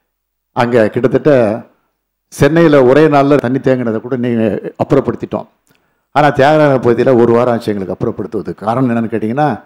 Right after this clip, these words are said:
அது நீங்க செஞ்ச கோளாறு. எதை பத்தியும் கவலைப்படாம, ஏதோ டெண்டர் விட்டோம், அதுல நிதி வந்துச்சு, அதை வச்சு செலவு பண்ணோம், அது என்ன கணக்கெல்லாம், அதுக்கு ஒரு விசாரணை குழு போட போறோம். அதுவும் நடக்க போகுது.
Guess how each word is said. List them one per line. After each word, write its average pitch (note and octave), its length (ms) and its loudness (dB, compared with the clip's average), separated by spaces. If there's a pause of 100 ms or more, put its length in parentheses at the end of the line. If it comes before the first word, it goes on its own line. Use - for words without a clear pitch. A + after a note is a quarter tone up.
(240)
அது G#2+ 180 -2
நீங்க B2 220 2
செஞ்ச B2 280 0
கோளாறு. G2+ 460 -2 (300)
எதை B2+ 180 0
பத்தியும் C3+ 320 -2
கவலைப்படாம, A#2+ 840 0 (960)
ஏதோ C3 200 4 (1200)
டெண்டர் C#3 280 2
விட்டோம், C3+ 500 0
அதுல A#2+ 220 -2
நிதி B2+ 220 0
வந்துச்சு, A#2+ 580 0
அதை A#2+ 220 -2
வச்சு B2 220 -4
செலவு A#2+ 400 -2
பண்ணோம், A2 340 -4
அது B2 140 -4
என்ன B2 200 0
கணக்கெல்லாம், B2 480 -4
அதுக்கு A#2+ 200 -4
ஒரு A#2 100 -2
விசாரணை B2 380 -2
குழு A#2+ 220 0
போட A#2+ 300 -6
போறோம். A2 220 -8 (580)
அதுவும் B2+ 220 2
நடக்க A#2+ 240 0
போகுது. G2 320 -6